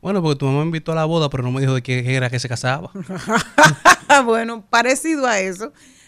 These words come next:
Speaker 2: Así mismo le pasó a Salma, a Salma Hayek, porque ella tuvo su hija, eh, Valentina Paloma en el dos mil siete. ¿Qué pasa? Ya ella tenía una relación estable con Hen-, ah, François Henri Pinault, una gente de lo más rico, de lo más rico, de lo más rico de Francia,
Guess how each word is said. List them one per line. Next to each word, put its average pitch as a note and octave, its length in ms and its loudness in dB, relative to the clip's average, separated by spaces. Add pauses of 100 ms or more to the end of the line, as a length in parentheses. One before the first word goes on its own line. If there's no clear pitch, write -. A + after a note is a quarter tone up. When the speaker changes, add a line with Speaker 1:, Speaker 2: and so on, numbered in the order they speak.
(140)
Speaker 2:
Así G#3 260 2
mismo C#4+ 200 2
le C#4 80 -2
pasó C#4 200 0
a C4+ 60 4
Salma, C4+ 260 2
a A3+ 100 -8
Salma C4 380 -2
Hayek, G#3 240 -4
porque - 160 -2
ella D#4+ 80 6
tuvo F4 180 0
su C4 200 -6
hija, C#4+ 260 -4 (420)
eh, A3+ 280 4
Valentina A3+ 500 0
Paloma C4 400 4
en C#4 80 2
el A3 100 -2
dos G3 120 -4
mil G3+ 220 -8
siete. E3 500 -6 (420)
¿Qué B3+ 160 4
pasa? D3+ 440 -2
Ya G3 120 -2
ella C4+ 100 4
tenía C4 240 -4
una A#3+ 140 -2
relación G3 400 -4
estable B3+ 880 4
con G3+ 260 -2
Hen-, G3+ 240 -6
ah, G3+ 180 -4
François G3 540 4
Henri G3 280 -2
Pinault, C4 460 4
una E3+ 200 -10
gente F3 260 -8
de F3+ 80 -4
lo D#3 140 -8
más E3 260 -12 (220)
rico, G#3+ 380 0
de G3+ 100 2
lo E3+ 80 -2
más F3+ 160 -6
rico, G#3 300 -2
de A#3 80 2
lo F#3 60 -2
más F#3 160 -6
rico B3+ 380 -8 (380)
de G3+ 120 2
Francia, E4 640 2